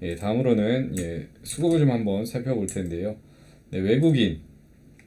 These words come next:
수급을 좀 보면은, 예, 매수매도 반복이 됐습니다. 어, 오월 중순부터 해서, 어, 매도 물량이 좀 나왔다가, 어, 다시 한번, 예, 그 순매수가 다시 한번 유입이 되고 있는 상황이고요. 최근에, 예, 한 달 기준으로 봤을 때는,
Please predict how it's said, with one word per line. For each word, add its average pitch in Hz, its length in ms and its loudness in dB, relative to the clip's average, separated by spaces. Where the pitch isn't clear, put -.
수급을 143 340 0
좀 123 140 2
보면은, 92 580 0
예, 95 140 -6
매수매도 135 480 0
반복이 104 300 -2
됐습니다. 92 640 -4
어, 90 340 -2
오월 143 400 8
중순부터 139 580 0
해서, 117 640 0
어, 87 240 -6
매도 98 200 0
물량이 123 260 2
좀 113 100 -6
나왔다가, 90 720 -2
어, 85 120 -8
다시 98 260 -4
한번, 123 640 2
예, 85 320 -6
그 85 320 -12
순매수가 143 840 -2
다시 98 240 -6
한번 107 180 -2
유입이 107 280 -2
되고 95 280 -2
있는 110 220 2
상황이고요. 87 420 -4
최근에, 101 580 -6
예, 87 60 -4
한 123 180 0
달 160 120 6
기준으로 135 280 2
봤을 123 340 -2
때는, 113 420 2